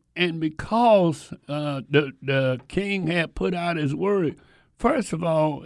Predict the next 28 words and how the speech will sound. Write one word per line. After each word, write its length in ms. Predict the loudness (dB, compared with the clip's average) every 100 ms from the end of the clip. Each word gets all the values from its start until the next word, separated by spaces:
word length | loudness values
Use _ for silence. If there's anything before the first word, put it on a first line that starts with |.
| -12
they 180 | -2 0
had 220 | 2 0
already 920 | -2 0 2 0 -2 -2 0 2 0 -4 -16 -8
had 380 | -2 2 2 2
them 180 | -2 0
in 160 | -2
captivity, 840 | -2 0 0 0 0 0 0 -2
but 340 | -2 -2 -4 -6 _ _ _ _ 2
'cause 220 | 4 4
they 160 | 0 0
took 380 | 2 4 4 2
out 300 | 0 0 -2
the 140 | -4 -4
smarter 920 | -4 -8 -4 0 2 2 2 0 -4
people. 580 | -4 -2 -2 -2 -4
Go 340 | -4 -4 -4 -2
and 240 | -2 -2
read 380 | -2 -2 -4 -4
the, 320 | 0 0 -2 -10
the 200 | -6 -6
scripture. 720 | -4 -4 -4 -4 -2 0 0 -10 _ -20 -20 -16
They 160 | 2 2
took 280 | 4 0 4
out 280 | 2 2 0
the 120 | -2
smarter 720 | -2 -6 0 2 2 2 0
one, 520 | -2 -2 0 -2 -4
the, 300 | -6 -6 -8